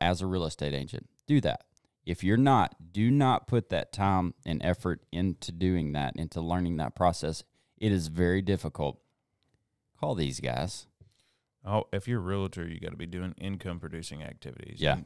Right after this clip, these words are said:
Speaker 2: and pictures is not income producing.
Speaker 1: No.
Speaker 2: You need to be chasing the leads. You need to know what your time's worth an hour. And I can tell you right now, my time is not worth taking pictures or doing anything like that.
Speaker 1: Right.
Speaker 2: That's,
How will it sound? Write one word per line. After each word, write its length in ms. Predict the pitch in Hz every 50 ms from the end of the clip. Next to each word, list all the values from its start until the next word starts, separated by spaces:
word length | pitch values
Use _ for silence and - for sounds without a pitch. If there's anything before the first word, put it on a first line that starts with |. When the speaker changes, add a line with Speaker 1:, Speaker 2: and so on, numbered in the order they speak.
| - _
Speaker 2:
and 160 | - 95 90
pictures 340 | - 107 107 - 104 95 87
is 160 | 85 87 82
not 300 | 87 85 90 87 82 - -
income 420 | - 87 82 80 - 80 80 78
producing. 440 | - - - 71 - - - - 82
Speaker 1:
No. 100 | 76 65
Speaker 2:
You 80 | 101 101
need 140 | 104 101 92
to 80 | 85
be 80 | - 85
chasing 380 | - - 85 85 87 - 78
the 80 | - -
leads. 320 | - - - - - - - _ - - - - _
You 100 | - 107
need 160 | 107 107 95
to 80 | 101 95
know 160 | 92 92 92
what 140 | 90 82 -
your 80 | 85
time's 320 | - - 92 92 90 85 -
worth 180 | 85 82 80
an 60 | 85
hour. 240 | 80 80 80 73 76
And 80 | 82 71
I 80 | 90
can 100 | 104 104
tell 160 | 98 - 98 92
you 100 | 87 82
right 180 | 87 82 73
now, 180 | 82 87 80 82
my 160 | 82 82 85
time 260 | - - 87 85 82
is 100 | 80 82
not 240 | 87 85 87 80 -
worth 440 | 50 69 82 78 80 82 87 - _ _ _ _ _ _ _ _ _ _ _
taking 240 | - - 82 82 78
pictures 520 | - - 87 80 - 80 78 78 78 - -
or 120 | - 80 76
doing 160 | 76 80 78 78
anything 220 | 78 87 80 76
like 200 | 76 76 76 -
that. 240 | 76 76 76 - -
Speaker 1:
Right. 160 | - 85 78
Speaker 2:
That's, 180 | - - - -